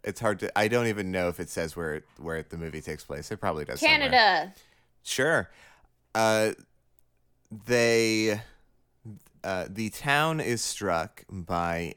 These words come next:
Speaker 1: a mysterious masked killer who, uh,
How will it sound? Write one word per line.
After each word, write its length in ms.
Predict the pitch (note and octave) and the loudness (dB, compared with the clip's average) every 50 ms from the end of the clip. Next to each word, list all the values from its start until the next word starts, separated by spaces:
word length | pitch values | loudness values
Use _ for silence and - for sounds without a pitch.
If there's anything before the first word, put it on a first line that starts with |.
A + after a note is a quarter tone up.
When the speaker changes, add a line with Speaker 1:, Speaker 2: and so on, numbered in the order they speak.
| - | -6
Speaker 1:
a 500 | F2+ F#2 F2 E2+ E2 D#2+ D#2+ D#2+ D#2 - _ _ - - - _ _ - | -6 -4 -4 -4 -4 -4 -6 -6 -8 -10 _ _ -20 -20 -20 _ _ -8
mysterious 1500 | G2 G#2 G#2+ G#2+ G2+ - - - - - - C#3+ D#3+ F3 D3+ B2 G2+ F2+ E2+ E2+ F2 F#2+ A2+ - - - - - - - _ _ _ _ _ | -6 -2 -2 -2 0 0 -2 -2 -2 -4 -4 0 0 2 2 2 0 0 0 -2 -2 -4 -4 -8 -10 -8 -8 -8 -10 -12 _ _ _ _ _
masked 800 | - G#2 G2+ G2 G2+ G2+ G#2+ G#2+ A2 A2+ - - - - - - - | -10 -6 -2 0 2 2 2 2 0 -2 -6 -8 -8 -10 -14 -14 -8
killer 580 | - D#3 D#3+ D#3 B2+ F2+ C2+ G1+ G1+ - G2 - _ _ _ _ _ _ _ _ _ _ _ _ _ _ _ _ _ _ | -4 -2 0 0 0 0 -2 -4 -6 -10 -14 -18 _ _ _ _ _ _ _ _ _ _ _ _ _ _ _ _ _ _
who, 840 | - B2 A#2 A2+ A2+ A2 G#2+ G#2 G2+ G2+ G2 G2 G2 G2 F#2+ F#2+ G2+ _ _ _ _ _ _ - _ - | -6 -4 -2 0 0 0 0 -2 -2 -4 -4 -4 -4 -6 -6 -8 -10 _ _ _ _ _ _ -20 _ -6
uh, 460 | - F2 E2+ E2 D#2+ D2+ D2 D#2 C#2 | -4 -2 -2 -2 -2 -2 -4 -6 -8